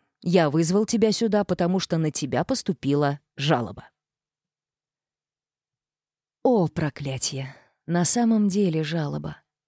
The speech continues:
Кто-то из коллектива? Я снова бросаю взгляд на магнитно-маркерную доску, где висит нацарапанное Ким сообщение. Жалоба? Да, наверное, это слишком сильно сказано.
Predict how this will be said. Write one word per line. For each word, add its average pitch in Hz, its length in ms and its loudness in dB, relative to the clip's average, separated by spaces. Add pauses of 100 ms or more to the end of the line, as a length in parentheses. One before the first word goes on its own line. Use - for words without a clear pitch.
(280)
Кто-то 208 320 2
из 190 140 2
коллектива? 190 640 -2 (920)
Я 175 200 -2
снова 202 300 -2
бросаю 170 440 0
взгляд 160 420 -4
на 175 120 0
магнитно-маркерную 160 1080 -2
доску, 147 520 -4 (340)
где 160 240 4
висит 147 380 0
нацарапанное 156 760 0
Ким 147 220 -4
сообщение. 135 800 -4 (1040)
Жалоба? 175 540 0 (1400)
Да, 202 500 2
наверное, 170 480 2
это 165 100 -2
слишком 160 440 0
сильно 165 320 2
сказано. 127 580 0